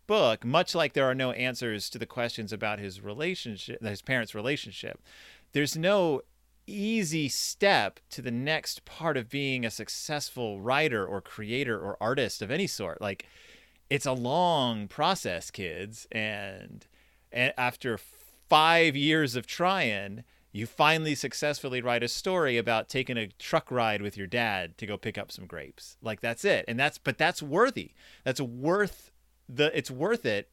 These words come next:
And when the, and when the, the, the, the woman, Miss Badger, at the end compliments him on it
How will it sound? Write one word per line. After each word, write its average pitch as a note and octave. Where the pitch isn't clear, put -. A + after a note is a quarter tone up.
And B2+
when D3
the, C3
and C#3
when D3
the, B2
the, A#2
the, B2
the A#2+
woman, C#3
Miss A#2+
Badger, B2
at G2+
the A2+
end G2+
compliments D#3
him G2
on -
it -